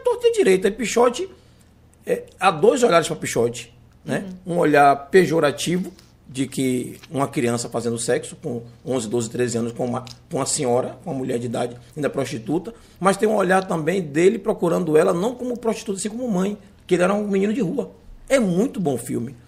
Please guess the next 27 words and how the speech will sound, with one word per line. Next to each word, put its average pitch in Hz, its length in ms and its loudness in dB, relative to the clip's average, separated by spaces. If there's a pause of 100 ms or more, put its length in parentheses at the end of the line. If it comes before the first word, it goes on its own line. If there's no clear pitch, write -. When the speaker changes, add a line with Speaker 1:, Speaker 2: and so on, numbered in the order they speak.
(240)
Speaker 1:
mas 165 280 2
hoje 196 280 8
um - 40 0
filme 208 180 0
Speaker 2:
Uhum. - 20 -2
Speaker 1:
desse 190 160 0
não 214 80 -4
passava. - 380 -8 (260)
Speaker 2:
Uhum. 240 320 -6 (400)
Speaker 1:
E 170 100 2
eu 196 160 6
acho 285 240 2
que - 60 -2
é 190 60 4
importante 147 580 -4
não 117 100 -4
passar. - 320 -8 (360)
Speaker 2:
Uhum. 254 320 -4 (240)
Eu 208 100 -6
também - 200 2
Speaker 1:
Porque 220 140 4
Speaker 2:
acho. 139 120 6
Speaker 1:
hoje 185 180 4
tem 175 140 0
um 135 120 2
eca 123 260 2
hoje, 117 360 -4